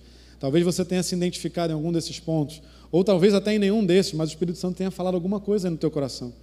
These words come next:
Então, como é que a gente pode fazer isso? Primeira coisa, invista em sua relação com o Espírito Santo.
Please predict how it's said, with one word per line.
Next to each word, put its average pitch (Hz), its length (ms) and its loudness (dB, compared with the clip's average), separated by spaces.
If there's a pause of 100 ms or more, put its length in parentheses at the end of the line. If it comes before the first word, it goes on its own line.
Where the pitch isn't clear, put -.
(880)
Então, 170 180 0
como 190 240 0
é 214 60 2
que 208 80 -4
a 202 40 -2
gente 190 200 -2
pode 180 300 -2
fazer 151 280 0
isso? 131 360 -4 (1900)
Primeira 180 280 2
coisa, 165 480 0 (200)
invista 196 680 2
em 170 120 -2
sua 202 320 2
relação 175 580 0
com 170 140 -2
o 156 40 0
Espírito 165 440 -2
Santo. 131 480 -6